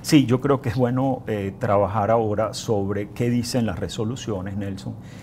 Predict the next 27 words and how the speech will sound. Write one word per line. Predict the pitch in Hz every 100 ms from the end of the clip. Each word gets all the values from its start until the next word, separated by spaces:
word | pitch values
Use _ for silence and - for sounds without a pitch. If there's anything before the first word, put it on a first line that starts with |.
| -
y | 107
que | 117
nosotros | 104 98 113 123 120
de | 110
nuevo | 107 104
como | 101 104 101
organizaciones, | 101 98 92 95 - 127 127 123 98
como | - 98 98 92 90 - -
incluso | 110 98 110 143 - 104
como, | 98 98
mm, | 98 117 110 95 92
vamos | 92 101
a | 117
decir, | 107
grupos | 104 110 113 110
de |
víctimas | 104 127 - 120 113 98
de | 98 95
violaciones | 95 95 90 - 104 117
de | 113
derechos | 101 98 110 117
humanos, | 107 110 110 110 - - - - -
ah, | 92 92 -
y | 123 104
distintos | 101 175 208 - 95
gremios, | 117 165 147 117 101 92 92 - - - -
eh, | 110